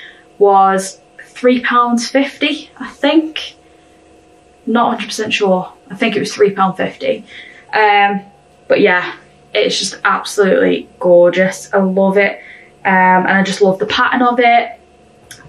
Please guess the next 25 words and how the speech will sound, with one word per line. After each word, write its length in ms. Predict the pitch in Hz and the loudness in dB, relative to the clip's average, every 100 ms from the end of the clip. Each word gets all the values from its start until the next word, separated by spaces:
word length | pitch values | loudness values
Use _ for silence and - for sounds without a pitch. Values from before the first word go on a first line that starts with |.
| - | -6
And 320 | 247 240 196 - | -4 -2 -6 -4
it 140 | 196 | -2
is, 340 | 196 190 190 - _ - | 0 0 -4 -12 _ -8
like, 360 | 185 180 180 - - _ _ _ | -2 -2 -4 -12 -20 _ _ _
huge, 960 | - - 269 311 185 170 - - - - - _ _ _ _ _ | -16 -2 0 2 2 0 -2 -6 -8 -18 -20 _ _ _ _ _
hugely 560 | - 285 311 262 233 233 | -6 -2 2 2 2 2
oversized. 680 | 208 202 190 - 196 196 196 | 2 0 -2 0 2 2 0
So 80 | 208 | 0
that 140 | 202 | 0
will 80 | 185 | 0
go 180 | 202 196 | 0 2
nice 440 | 190 190 185 - - | 2 2 -2 -6 -4
with 180 | 190 | -2
a 60 | - | -2
belt, 580 | - 220 214 214 - - | 0 0 2 -2 -6 -6
and 520 | 185 185 180 185 175 - | -2 0 0 -2 -4 -2
maybe 500 | 190 175 175 180 180 | 0 2 2 0 0
my 200 | 175 170 | 0 2
white 300 | 175 180 - | 2 0 -2
Converse 640 | 220 226 226 214 214 - | -4 0 2 2 0 -2
will 60 | - | -4
go 160 | 196 | 0
lovely 320 | 196 196 196 | 0 0 0
with 120 | 190 196 | -4 -2
that. 300 | 208 196 | 0 0